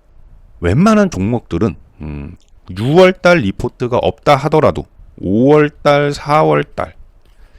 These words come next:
찾으면 다 나옵니다. 웬만한 건 다 있기 때문에 최신, 최근에 발행된 리포트 위주로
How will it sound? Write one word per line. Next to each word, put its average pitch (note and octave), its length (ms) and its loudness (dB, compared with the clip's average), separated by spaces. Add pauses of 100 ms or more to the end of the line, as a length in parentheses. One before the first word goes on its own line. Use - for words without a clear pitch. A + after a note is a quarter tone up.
(240)
찾으면 F3+ 520 -2
다 D3 260 0
나옵니다. E2+ 540 -2 (520)
웬만한 A#2 460 0
건 A2 160 -2
다 - 100 -6
있기 E2+ 220 -8
때문에 G#2 520 -6 (320)
최신, G#3 880 -2 (440)
최근에 F#3+ 760 0
발행된 G3+ 640 -2
리포트 G#2+ 600 -8
위주로 B2+ 480 -2